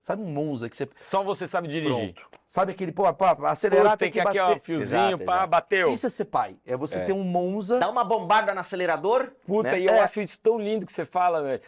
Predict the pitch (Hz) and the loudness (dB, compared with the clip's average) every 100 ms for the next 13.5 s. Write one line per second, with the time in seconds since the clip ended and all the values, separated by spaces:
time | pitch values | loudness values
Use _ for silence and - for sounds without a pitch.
0 | _ - 220 208 170 214 233 160 165 190 | _ -4 0 0 2 2 2 2 -4 -4
1 | 151 123 131 170 214 233 185 190 190 135 | -2 -2 -2 0 0 0 0 0 -2 -4
2 | 151 160 - 170 - 170 151 160 165 147 | -4 -4 -6 -8 -4 -4 -4 -6 -6 -6
3 | 139 123 156 131 - 131 247 262 - 143 | -4 -2 -2 -4 -4 -4 -4 -6 -4 -4
4 | 165 151 147 180 185 156 131 160 143 143 | 0 0 2 0 0 0 0 2 0 -2
5 | 175 175 139 147 170 165 143 131 127 151 | -4 -6 -4 -4 -4 -4 -6 -4 -4 -6
6 | 135 131 147 - - - - 147 156 151 | -4 -4 -6 -10 -20 -20 -8 -4 -2 -2
7 | 147 - 113 143 - 170 180 - 185 180 | -4 -8 -12 -10 -6 -6 -6 -6 -4 -4
8 | 180 196 202 214 160 170 170 156 151 135 | -4 -6 -6 -6 -6 -6 -6 -6 -6 -4
9 | 127 - 117 113 _ _ 113 - 233 - | -6 -6 -6 -6 _ _ -16 -12 -12 -8
10 | - 127 123 123 180 190 165 139 117 113 | -4 -2 -2 -4 -4 -2 -2 -2 -4 -10
11 | 107 107 101 95 92 95 92 92 - - | -8 -10 -8 -8 -8 -8 -10 -10 -16 -20
12 | - - 113 - 208 202 190 185 139 127 | -6 -4 0 0 2 2 2 2 -2 -8
13 | 113 104 101 95 95 | -8 -10 -8 -8 -10